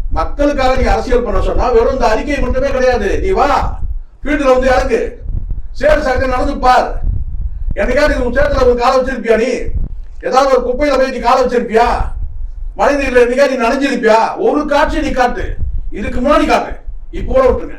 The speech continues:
இதுக்கு முன்னாடியாவது காட்டு. நடிகரா இருந்த காலத்துலயும் அப்படிதான் இருக்கிற,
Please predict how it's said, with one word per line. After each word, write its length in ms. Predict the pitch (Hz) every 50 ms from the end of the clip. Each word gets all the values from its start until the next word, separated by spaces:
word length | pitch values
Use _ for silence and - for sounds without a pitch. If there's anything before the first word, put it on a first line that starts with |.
| -
இதுக்கு 180 | - 220 220 202 214
முன்னாடியாவது 380 | 240 262 262 262 262 254 247 - 156
காட்டு. 180 | - - - - - - - - - - - - - - - - - -
நடிகரா 320 | 175 226 247 262 247 247
இருந்த 160 | 240 240 240 233
காலத்துலயும் 280 | 233 233 214 - 240 220
அப்படிதான் 260 | 208 226 247 240 233
இருக்கிற, 200 | 240 - 285